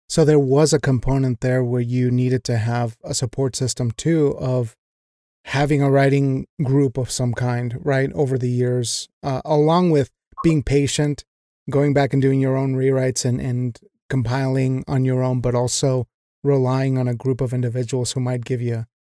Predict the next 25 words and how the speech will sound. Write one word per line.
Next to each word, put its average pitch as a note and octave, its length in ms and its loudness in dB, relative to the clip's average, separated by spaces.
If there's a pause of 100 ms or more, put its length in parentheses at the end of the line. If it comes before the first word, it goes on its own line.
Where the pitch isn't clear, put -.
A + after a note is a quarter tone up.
(260)
some - 240 0
kind B2 320 -2
of A2+ 240 -6 (420)
feedback. B2 420 -6 (260)
Were D#3+ 120 4
these F#3 220 4
folks F#3 400 2
who E3+ 160 2
were, D3 420 2 (240)
who E3 80 4
had D#3+ 180 2
similar F#3 440 2
experiences, F#3 760 0
or D#3 120 4
were C#3 180 4
these C3+ 240 -2
part C#3 220 -2
of A#2+ 80 -4
a A#2+ 100 0
writers C3+ 440 2
group, D3+ 380 -2 (400)
uh, C3+ 260 0
that B2+ 180 -2
had C3+ 180 0
no, C#3 440 0